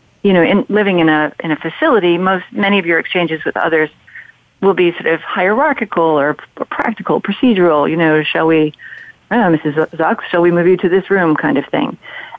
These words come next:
Uh, when we bring a book and we read to someone in the hospital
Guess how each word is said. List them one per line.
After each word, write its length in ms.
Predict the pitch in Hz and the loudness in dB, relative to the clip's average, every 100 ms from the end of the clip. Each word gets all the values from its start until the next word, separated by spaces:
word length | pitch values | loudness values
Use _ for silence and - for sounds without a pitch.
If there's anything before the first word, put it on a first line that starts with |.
| - | -4
Uh, 80 | 220 | -2
when 260 | 220 226 214 | 2 4 4
we 260 | 208 202 - _ | 4 2 0 _
bring 180 | 262 233 | 2 2
a 60 | |
book 300 | 196 302 311 - | 2 -2 -2 -4
and 140 | 196 | -2
we 240 | 180 175 175 _ _ _ | -2 -4 -6 _ _ _
read 560 | 190 247 302 190 175 - _ _ _ - | 0 2 2 0 -2 -6 _ _ _ -6
to 100 | 208 | -4
someone 240 | 208 175 165 | 0 2 2
in 100 | 156 | 2
the 60 | |
hospital 760 | 151 151 143 - 151 147 143 | 0 -2 -4 -4 -2 -2 -4